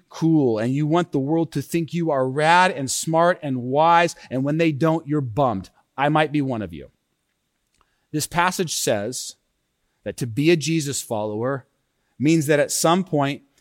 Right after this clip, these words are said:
you are not going to be cool in the eyes of the world. At some point they are going to disagree with you. They're gonna think you're weird. They're gonna think you're foolish. They are gonna just flat out think you are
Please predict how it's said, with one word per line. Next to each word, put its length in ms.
you 180
are 100
not 300
going 200
to 100
be 160
cool 440
in 80
the 120
eyes 240
of 60
the 80
world. 520
At 160
some 220
point 260
they 100
are 80
going 240
to 120
disagree 760
with 300
you. 320
They're 160
gonna 140
think 240
you're 100
weird. 480
They're 100
gonna 160
think 280
you're 120
foolish. 500
They 200
are 120
gonna 220
just 220
flat 320
out 240
think 220
you 240
are 420